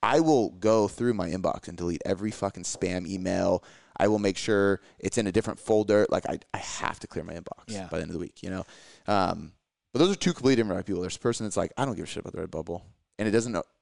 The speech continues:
Speaker 1: stress them out. That is what it is. Um, same thing with your reminders.
Speaker 2: Yeah.
Speaker 1: You have a million reminders. That would stress me out so bad.
Speaker 2: That's accurate. <laughs>
Speaker 1: Dude, if I get more than five, I'm like, "I have to get these things done before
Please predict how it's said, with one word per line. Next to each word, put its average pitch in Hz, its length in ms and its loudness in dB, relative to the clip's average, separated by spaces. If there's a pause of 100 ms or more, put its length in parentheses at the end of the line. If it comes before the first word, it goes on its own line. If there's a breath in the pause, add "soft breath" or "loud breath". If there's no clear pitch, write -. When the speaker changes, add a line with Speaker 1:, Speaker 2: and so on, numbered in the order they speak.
(180)
Speaker 1:
stress 104 180 -2
them 95 80 -6
out. 101 140 -4
That 92 100 -2
is 95 280 -2
what 101 140 -2
it 90 60 -2
is. 90 160 -2 (480 loud breath)
Um, 90 360 0
same 151 200 0
thing 147 160 -2
with 120 180 2
your 120 100 4
reminders. 113 640 -4
Speaker 2:
Yeah. 95 140 -10 (180)
Speaker 1:
You 117 120 4
have 90 260 2
a 98 60 0
million 139 360 2
reminders. 104 500 -2
That 110 180 4
would 110 100 0
stress - 340 0
me 110 60 -2
out 92 140 -2
so 98 200 0
bad. 90 300 0
Speaker 2:
That's 123 180 2
accurate. - 460 -6
<laughs> - 80 -12
Speaker 1:
Dude, 117 160 6
if 104 160 4
I 135 100 6
get 147 160 4
more 135 140 4
than 113 80 -2
five, 120 480 4
I'm 92 180 -4
like, 92 240 -4 (280)
"I - 80 -2
have - 460 -6
to 107 60 -6
get 98 200 -2
these 87 180 -4
things 80 240 -12
done 90 260 -2
before 90 640 -2